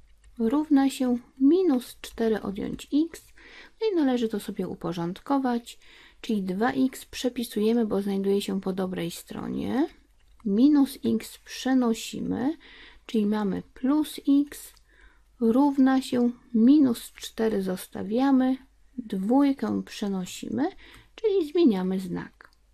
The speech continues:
Przy x mamy jeden, czyli dwa plus jeden to trzy x, minus cztery odjąć dwa to minus sześć, no i należy jeszcze obie strony podzielić przez liczbę przy x, czyli trójkę,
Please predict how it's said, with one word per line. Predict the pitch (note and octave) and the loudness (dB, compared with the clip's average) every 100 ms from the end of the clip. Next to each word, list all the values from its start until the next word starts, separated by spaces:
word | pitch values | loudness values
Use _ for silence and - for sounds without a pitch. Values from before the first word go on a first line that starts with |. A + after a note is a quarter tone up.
| _ _ _ _ _ - | _ _ _ _ _ -18
Przy | - - | -8 -4
x | D#4+ D4+ D4 - | 0 0 -2 -2
mamy | A#3+ A3+ G3+ | 0 0 0
jeden, | G3 F3+ - F#3+ A#3 F4+ - - | 0 -2 -4 -2 -2 -2 -6 -12
czyli | - F#3 | -6 -6
dwa | F3 F#3 C4 | -6 -2 -2
plus | D4 A3+ A3 - | 0 -4 -4 -4
jeden | G#3 G3+ G3 | -2 -2 -4
to | - F#3 | -8 -10
trzy | - - - - B3 D#4 _ _ _ _ _ - G#3+ F#4+ | -10 -12 -10 -4 -4 -6 _ _ _ _ _ -2 0 0
x, | - - - _ _ - _ _ _ _ _ _ - | -2 -14 -20 _ _ -20 _ _ _ _ _ _ 0
minus | B3+ E4 C#4+ C4+ | 4 6 4 0
cztery | - - A#3+ A#3 | -10 -6 -2 -2
odjąć | A3 G#3 G3+ G3 G3 | -4 -4 -2 -2 -4
dwa | G3 G3+ G#3+ | -4 -4 -4
to | G3+ | -4
minus | F#3 A#3 C#4 C#4 C4+ | 0 4 4 4 0
sześć, | - - C4 C4 - - - _ - - _ _ | -8 -6 -4 -4 -8 -16 -20 _ -20 -20 _ _
no | A#4+ A4+ | -2 2
i | |
należy | E4 B3+ A#3+ A3+ | 4 4 2 2
jeszcze | G3+ A3 - - | 0 -2 -4 -6
obie | - B3 A#3 | -4 0 -2
strony | - G#3+ G#3 | -2 -4 -4
podzielić | G3 - F#3+ G#3 G#3+ G3+ F#3+ | -4 -4 -2 0 0 0 -2
przez | - - F#3+ - | -10 -8 -8 -6
liczbę | G3+ G#3+ G#3 G3 F#3+ | -4 -4 -4 -6 -6
przy | F#3+ - | -8 -8
x, | F#3+ G#3 G#3 - G3 | -4 -4 -4 -8 -6
czyli | F#3+ - | -6 -8
trójkę, | - C#4 C#4 C4 B3+ A#3+ | -6 0 2 0 -2 -4